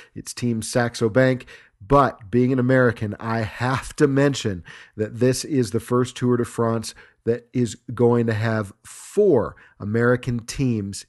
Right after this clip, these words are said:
in the race, including Lance Armstrong's team Radio Shack, Team B M C,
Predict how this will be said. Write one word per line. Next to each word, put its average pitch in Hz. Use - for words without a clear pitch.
in 117
the 117
race, 120
including 123
Lance 107
Armstrong's 117
team 107
Radio 120
Shack, 120
Team 156
B 143
M 139
C, 160